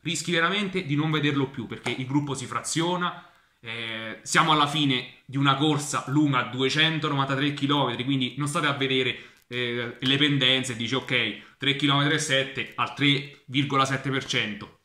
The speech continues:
No, cioè non state a vedere le pendenze, vedete, eh, eh, capite il fatto che è il chilometraggio, soprattutto nella Milano-Sanremo, che fa,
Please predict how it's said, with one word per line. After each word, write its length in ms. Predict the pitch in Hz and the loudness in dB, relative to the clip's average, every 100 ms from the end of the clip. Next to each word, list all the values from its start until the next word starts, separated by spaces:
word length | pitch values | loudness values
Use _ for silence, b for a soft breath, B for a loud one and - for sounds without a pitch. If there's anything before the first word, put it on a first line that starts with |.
| _ | _
No, 360 | 117 147 123 101 | -2 2 2 2
cioè 200 | 135 120 | 0 0
non 120 | 127 | -2
state 200 | 123 143 | -2 0
a 40 | 123 | 0
vedere 320 | 123 123 120 | 0 0 0
le 120 | 117 | 0
pendenze, 680 | 117 110 113 101 101 95 90 B B - | -2 -2 -2 -2 -6 -12 -14 B B -4
vedete, 480 | 131 139 170 143 143 139 B B B | -2 2 0 0 -2 -4 B B B
eh, 60 | 131 | -14
eh, 500 | - 123 123 120 - | -12 -12 -12 -14 -12
capite 380 | - 147 170 180 | -2 0 2 2
il 80 | 143 | 0
fatto 420 | - 151 156 139 | 2 2 2 -2
che 480 | 127 127 123 - - | 0 0 0 -4 -10
è 80 | 143 | -4
il 120 | 135 | -2
chilometraggio, 960 | - 147 143 143 165 147 117 120 101 - | 0 2 4 4 6 4 2 -4 -8 -10
soprattutto 460 | - 123 127 147 139 | -10 -6 -4 -2 -2
nella 180 | 123 120 | -2 -2
Milano-Sanremo, 720 | 120 120 117 120 120 127 120 | -2 -4 -4 -2 0 0 -2
che 100 | 113 | -8
fa, 500 | - 120 110 - B | -4 0 0 -2 B